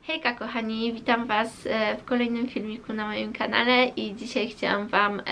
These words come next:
pokazać moje ulubione, e, torebki, w których najczęściej, e, chodzę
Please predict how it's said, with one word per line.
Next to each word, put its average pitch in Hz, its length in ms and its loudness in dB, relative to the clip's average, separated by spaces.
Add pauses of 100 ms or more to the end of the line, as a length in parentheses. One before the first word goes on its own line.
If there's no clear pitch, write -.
(320)
pokazać 220 880 2
moje 214 640 4 (200)
ulubione, 214 800 2 (460)
e, 214 280 2
torebki, 233 580 0
w 226 80 -8
których 214 500 -4
najczęściej, 233 920 2 (380)
e, 202 320 2
chodzę 269 760 4